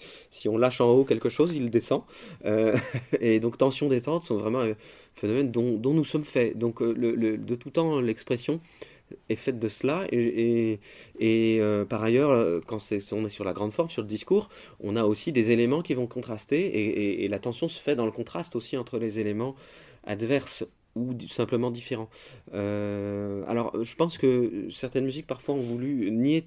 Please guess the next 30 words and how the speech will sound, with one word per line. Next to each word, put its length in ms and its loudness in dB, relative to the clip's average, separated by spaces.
toute 260 -8
hiérarchie, 760 -4
toute... 300 -10
Euh, 220 0
toute, 280 -8
euh, 640 2
tout, 240 -8
euh, 420 -6
enfin, 200 2
vouloir 420 6
être 260 0
d'un 160 2
égalitarisme 800 2
parfait, 460 -2
qui 160 2
est 20 8
ni, 240 6
ni 260 6
tension 380 0
ni 160 2
détente, 400 0
mais 100 -4
que 60 -8
tout 140 -8
le 80 0
monde 160 0
soit 160 -2
au 40 -2
même 140 -2
niveau. 340 0